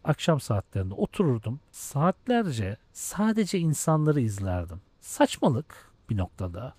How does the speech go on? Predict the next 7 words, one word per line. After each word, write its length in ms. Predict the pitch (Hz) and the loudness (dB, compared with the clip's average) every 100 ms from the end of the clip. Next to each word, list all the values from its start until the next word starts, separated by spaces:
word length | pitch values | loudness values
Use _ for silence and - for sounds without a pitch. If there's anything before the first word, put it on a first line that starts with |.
| _ | _
bazılarınıza 560 | 104 95 90 92 92 95 | -6 -6 -4 -4 -4 -6
göre 240 | 90 95 | -6 -6
belki 420 | 90 90 - - 156 | -6 -8 -8 -4 0
ama 300 | 185 254 117 | 2 2 2
benim 260 | 117 185 | 2 2
için 240 | 226 - 202 | 0 -2 -4
şöyleydi. 720 | - 147 180 135 104 92 85 | 2 2 4 2 0 -4 -8